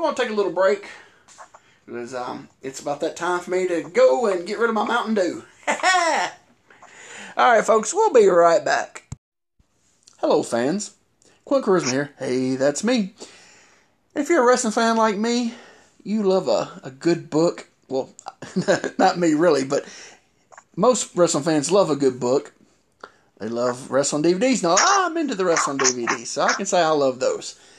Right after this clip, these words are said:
Uh, pictures, I like old pictures. So, posters,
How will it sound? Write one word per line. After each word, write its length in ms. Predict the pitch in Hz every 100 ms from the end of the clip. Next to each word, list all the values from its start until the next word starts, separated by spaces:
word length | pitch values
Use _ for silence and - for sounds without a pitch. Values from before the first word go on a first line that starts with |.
| - -
Uh, 220 | 113 104 - -
pictures, 440 | 170 165 214 226 -
I 100 | 135
like 280 | 117 120 - -
old 240 | 139 147
pictures. 500 | 190 190 - 311 - _ _ _ -
So, 240 | 147 139 - - - _ _ _
posters, 440 | - 151 185 285